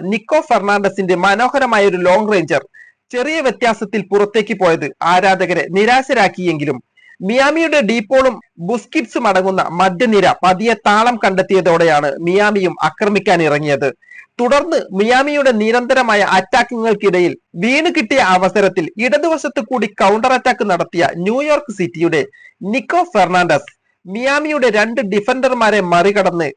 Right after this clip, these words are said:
ഗോൾ കീപ്പർ മാത്രം മുന്നിൽ നിൽക്കെ ബോക്സിൽ നിന്നെടുത്ത ഷോട്ട് പോസ്റ്റിൽ തട്ടി പുറത്തേക്ക് പോകുന്നത് തലയിൽ കൈവച്ച് നോക്കി നിൽക്കാനേ സഹതാരങ്ങൾക്കും ആരാധകർക്കും കഴിഞ്ഞുള്ളൂ. ഇരുഭാഗത്തും നിന്നുള്ള അറ്റാക്കിങ്ങുകൾക്കിടയിൽ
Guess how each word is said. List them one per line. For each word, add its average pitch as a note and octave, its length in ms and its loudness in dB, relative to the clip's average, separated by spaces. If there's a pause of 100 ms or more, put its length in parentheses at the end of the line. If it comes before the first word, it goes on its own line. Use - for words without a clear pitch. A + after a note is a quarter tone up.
(180)
ഗോൾ G#3+ 280 -2
കീപ്പർ C#4+ 360 -4
മാത്രം A#3 320 0
മുന്നിൽ F#3+ 340 0
നിൽക്കെ D3 320 -2 (200)
ബോക്സിൽ A3+ 480 0
നിന്നെടുത്ത G#3+ 440 0
ഷോട്ട് D3+ 380 -2 (120)
പോസ്റ്റിൽ A3+ 440 0
തട്ടി G3+ 300 -2
പുറത്തേക്ക് F#3+ 560 -2
പോകുന്നത് D3+ 480 0 (420)
തലയിൽ B3+ 340 0
കൈവച്ച് G#3+ 460 0
നോക്കി F#3+ 340 0
നിൽക്കാനേ F3 500 0
സഹതാരങ്ങൾക്കും F#3 880 0 (140)
ആരാധകർക്കും E3+ 720 0
കഴിഞ്ഞുള്ളൂ. C#3+ 500 -4 (380)
ഇരുഭാഗത്തും A3 720 -2
നിന്നുള്ള F3 320 0 (200)
അറ്റാക്കിങ്ങുകൾക്കിടയിൽ G#3+ 1200 -2